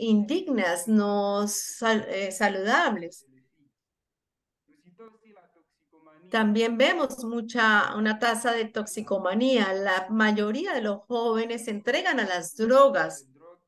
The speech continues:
y a otra clase de drogas, al alcohol y a veces al suicidio por desespero. Con los jóvenes tam-, nos dimos también cuenta que estos jóvenes que usan las drogas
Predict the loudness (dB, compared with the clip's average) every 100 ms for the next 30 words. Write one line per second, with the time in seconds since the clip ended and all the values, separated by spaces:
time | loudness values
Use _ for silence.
0 | _ _ _ _ _ _ -4 0 0 -2
1 | -2 0 0 0 0 -2 -2 2 4 4
2 | 2 0 -2 -4 -6 -4 -2 2 2 2
3 | 2 2 4 2 0 -6 -6 -6 -10 -10
4 | -8 -4 0 0 0 -4 -4 -8 -8 -14
5 | -10 -4 -2 -2 -4 -12 _ _ _ _
6 | _ _ -20 _ -20 _ _ _ _ _
7 | _ _ _ _ _ _ _ _ _ _
8 | _ -20 -6 -2 0 0 2 2 2 0
9 | -4 -2 -2 -2 -4 -4 -4 -4 -6 -8
10 | 0 0 0 -4 -6 -12 _ _ _ -2
11 | 0 2 0 -4 -4 -2 -2 2 4 6
12 | 4 0 -4 -4 -2 0 -2 -6 -6 -6
13 | -6 -4 -4 -2 0 0 0 -4 -6